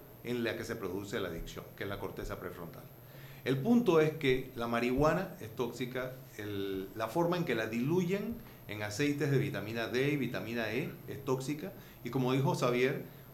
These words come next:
el setenta y seis por ciento de, en el último cálculo,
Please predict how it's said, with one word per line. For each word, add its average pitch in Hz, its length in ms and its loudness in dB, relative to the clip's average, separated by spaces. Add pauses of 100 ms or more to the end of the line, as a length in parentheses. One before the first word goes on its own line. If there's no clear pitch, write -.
(520)
el 143 280 0
setenta 139 420 4
y 123 60 4
seis 190 180 4
por 180 200 0
ciento 165 720 0
de, 123 420 2
en 110 60 -4
el 110 100 -2
último 135 320 0
cálculo, 120 460 0